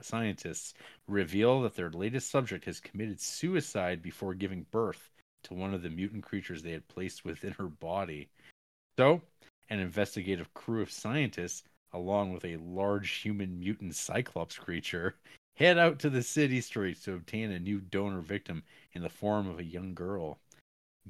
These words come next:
Gore and Z-grade mayhem ensue. Um, you know, g-,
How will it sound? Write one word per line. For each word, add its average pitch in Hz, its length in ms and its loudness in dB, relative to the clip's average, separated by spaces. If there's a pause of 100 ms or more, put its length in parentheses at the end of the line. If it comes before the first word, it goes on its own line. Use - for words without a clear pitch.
Gore 123 400 8
and 90 280 0
Z-grade 107 800 0
mayhem 107 480 0
ensue. 87 600 -2 (1400)
Um, 87 480 -2 (100)
you 110 80 -4
know, 101 200 0
g-, - 140 -14